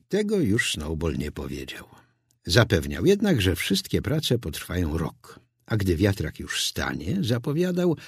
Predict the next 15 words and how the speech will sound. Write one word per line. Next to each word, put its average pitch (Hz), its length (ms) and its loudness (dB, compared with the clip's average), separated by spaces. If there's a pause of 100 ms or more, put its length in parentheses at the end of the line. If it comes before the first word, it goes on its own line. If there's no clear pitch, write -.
(400)
oszczędzi 180 560 6
się 165 180 4
tyle 202 320 0
wysiłku, 143 580 2
że 117 160 2
zwierzęta 98 680 2
będą 92 400 2
mogły 85 360 0
pracować 82 640 -4
tylko 190 360 -2
przez - 340 -2
trzy - 340 -2
dni 80 240 -6
w - 100 -16
tygodniu. - 580 -12